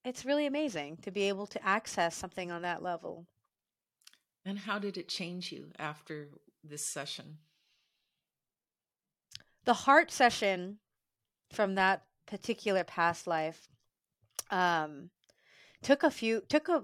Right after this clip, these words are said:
Speaker 1: couple months, I think, to heal from entirely. So everything felt a little bit like it took more time, a little bit slower, a little bit different.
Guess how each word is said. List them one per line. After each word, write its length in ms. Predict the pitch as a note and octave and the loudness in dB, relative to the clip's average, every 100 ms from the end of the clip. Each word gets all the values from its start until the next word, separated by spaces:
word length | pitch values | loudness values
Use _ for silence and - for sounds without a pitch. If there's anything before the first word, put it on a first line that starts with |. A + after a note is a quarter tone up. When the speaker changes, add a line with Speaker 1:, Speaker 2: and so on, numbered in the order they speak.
| - | 2
Speaker 1:
couple 280 | B3+ C4 A3+ | 2 2 2
months, 320 | G3 B3 A#3+ | 2 2 2
I 80 | F#3+ | 2
think, 260 | E3+ D#3+ | 0 -8
to 100 | - | -8
heal 280 | F3 G3 G3 | -2 2 2
from 260 | - E3 D#3 | 2 -2 -2
entirely. 720 | D#3 - E3 E3+ B2 C#3 E3+ _ - - - | -4 0 0 0 -6 -10 -14 _ -20 -20 -20
So 500 | - G3+ G3 F#3+ F#3+ - _ _ _ _ - | 6 8 8 6 0 -8 _ _ _ _ 4
everything 460 | A3+ B3 B3+ C4 | 6 6 2 -2
felt 280 | B3 A3+ A3 | 4 6 6
a 40 | A3+ | 2
little 260 | G#3+ G#3+ | 0 0
bit 280 | G3+ G3 - F#3 | 2 2 0 -4
like 200 | F#3 F#3 | -8 -8
it 80 | |
took 220 | - G3 - | -10 -12 -4
more 160 | F3 F3 | -4 -4
time, 520 | - F3 F3 F3+ F#3 | -2 0 0 -2 -6
a 20 | |
little 280 | F#3+ F#3+ F#3+ | -4 -2 0
bit 200 | F#3+ - | -2 -6
slower, 460 | - E3 F3 F3 F3 | 2 2 4 2 0
a 60 | |
little 220 | F3 F#3+ | 0 -2
bit 160 | F#3+ - | -4 -6
different. 440 | F#3+ - F3+ F3+ | -4 0 0 -2